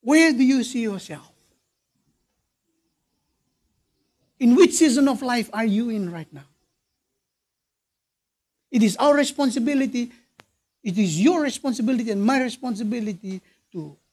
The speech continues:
to embrace the season that we're in. Embrace it.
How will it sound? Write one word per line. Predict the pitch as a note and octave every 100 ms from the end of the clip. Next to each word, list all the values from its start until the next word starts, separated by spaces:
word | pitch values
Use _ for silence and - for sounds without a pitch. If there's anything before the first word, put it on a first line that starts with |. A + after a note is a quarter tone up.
| _
to | G#3
embrace | B3 A#3+ A3 D4+ E4+ D4+ -
the | B3+
season | C#4 C4 B3
that | A#3 G3+
we're | A3+ G#3+
in. | G#3 D3 _ _ _ _ _ _ _ _ _ _ _ -
Embrace | G#3+ F3 D#4 D4+ D4+
it. | D4+